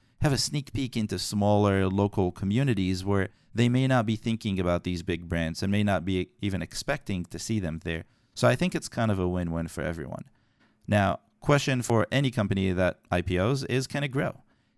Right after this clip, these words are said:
Seeing as more people rely on their mobile devices and that social media has really gotten us accustomed to messaging,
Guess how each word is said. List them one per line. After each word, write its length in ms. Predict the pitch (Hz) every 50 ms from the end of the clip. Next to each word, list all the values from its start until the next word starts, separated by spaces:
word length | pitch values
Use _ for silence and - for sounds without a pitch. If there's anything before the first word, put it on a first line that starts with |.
| _ _
Seeing 260 | - - - 147 143
as 100 | 143 127
more 200 | 135 139 139 131
people 360 | 131 139 131 - 127 123 120
rely 220 | 120 117 117 117 113
on 80 | 113
their 160 | 110 110 110 107
mobile 260 | 107 107 104 107 101
devices 560 | 104 98 104 101 101 - - 104 104 98 104 - -
and 200 | 113 117 120 110
that 120 | 107 107
social 380 | - - 110 110 - 110 107 104
media 320 | 104 104 107 104 104 101
has 240 | 101 101 104 104 110
really 220 | 139 170 156 110
gotten 280 | 92 95 95 92 92 90
us 140 | 87 - 90
accustomed 540 | - - 85 85 - - 85 85 90 85
to 180 | - 95 85 82
messaging, 640 | 87 107 120 - - 90 87 87 82 80 80 82